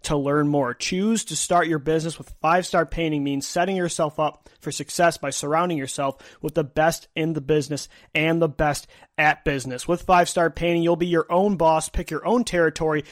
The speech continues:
set your own hours, and live a better quality of life running a business that you can be proud of. You'll have access to the best resources to help you scale your landscape business to meet your personal and professional goals, and you will go home every day with the satisfaction of helping your customers enhance and maintain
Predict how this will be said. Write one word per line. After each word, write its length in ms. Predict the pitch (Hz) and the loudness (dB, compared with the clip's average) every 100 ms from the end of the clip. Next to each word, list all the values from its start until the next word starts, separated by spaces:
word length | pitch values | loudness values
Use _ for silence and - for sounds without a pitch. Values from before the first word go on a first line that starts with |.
| - | -4
set 200 | - 165 | 0 0
your 140 | 151 | 2
own 160 | 190 220 | 4 4
hours, 400 | 185 180 180 - | 2 2 0 -2
and 220 | 170 190 | -4 -2
live 120 | 190 175 | -2 -2
a 60 | |
better 320 | 151 156 160 | -2 0 0
quality 420 | 156 - 151 151 147 | 0 0 2 2 0
of 120 | 139 | -2
life 320 | 147 139 139 _ _ | 0 0 -2 _ _
running 260 | 151 156 165 | -2 0 2
a 60 | 156 | 2
business 400 | 151 156 156 147 | 2 0 -2 -4
that 120 | 135 | -6
you 100 | 147 | -4
can 140 | 156 | -4
be 100 | 143 | -4
proud 340 | 135 - 139 131 | -4 -2 -2 -2
of. 120 | 123 | 0
You'll 100 | 165 | 4
have 100 | 180 | 6
access 380 | 180 175 - 180 | 6 4 2 0
to 80 | 170 | 0
the 80 | 147 | 0
best 320 | - - - | 2 2 2
resources 480 | 175 - 165 160 151 | -2 2 2 0 -4
to 80 | |
help 200 | 147 147 | -2 -2
you 80 | 151 | -2
scale 320 | 151 - 165 170 | -4 0 2 4
your 100 | 160 | 2
landscape 500 | 151 151 147 160 143 | 0 0 -2 -4 -4
business 380 | 143 135 139 - | -4 -4 -6 -6
to 100 | 143 | -4
meet 120 | 151 | -2
your 120 | 135 | -4
personal 520 | - 165 170 175 165 - - - | -4 -2 -2 -2 -2 -4 -16 -4
and 180 | 170 165 | 0 0
professional 500 | 165 165 151 156 143 | 0 0 0 0 -4
goals, 400 | 139 147 147 147 | 2 4 4 2
and 160 | 147 | -2
you 80 | 156 | 0
will 100 | 160 | 0
go 160 | 143 151 | 2 0
home 280 | 147 175 165 - | 2 0 0 2
every 340 | 220 240 220 | 2 2 -2
day 260 | 165 175 160 | 0 0 0
with 120 | 139 | -2
the 80 | 143 | -6
satisfaction 840 | - 147 143 - 143 143 - 151 - - | 0 0 0 -2 -2 -2 -2 -4 -6 -10
of 140 | - 143 | -6 0
helping 280 | 160 160 | 0 2
your 120 | 151 151 | 0 0
customers 480 | 170 165 156 143 | 2 0 0 -2
enhance 400 | 139 131 165 160 | -4 -2 -2 -2
and 140 | 151 139 | -2 -2
maintain 520 | 147 143 185 170 127 | -2 -2 -2 -2 -2